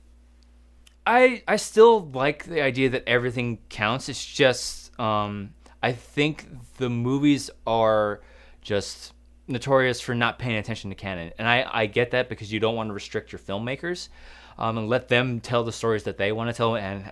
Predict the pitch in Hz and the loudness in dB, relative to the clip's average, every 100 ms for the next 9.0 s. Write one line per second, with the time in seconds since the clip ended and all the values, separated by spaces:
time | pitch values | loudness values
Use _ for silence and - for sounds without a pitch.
0 | - 107 117 - 98 95 - 117 98 95 | -6 -6 -6 -12 -14 -14 -14 -12 -12 -14
1 | - 92 87 107 127 147 156 - - - | -12 -8 -6 -6 -6 -4 -6 -6 -16 -20
2 | - - - 120 117 147 - 156 - 147 | -20 -20 -18 -10 -2 0 0 -4 0 2
3 | 175 143 147 - 107 - - 127 - 120 | 2 2 -2 -2 -8 -6 -4 -4 -4 -6
4 | 123 113 156 156 147 143 127 139 135 113 | -4 0 0 2 0 -2 -4 -4 -4 -4
5 | 123 123 135 156 151 151 - 135 143 139 | -4 -2 2 2 0 -6 -6 -8 -8 -4
6 | 143 120 120 110 127 - - 120 139 123 | -2 0 -2 -2 -2 -2 -6 -6 -4 -6
7 | 151 143 - 139 151 104 - 104 - 107 | -4 -6 -6 -6 -6 -8 -8 -8 -6 -8
8 | 107 113 131 120 - - 143 147 143 | -8 -8 -8 -8 -12 -8 -4 -2 -4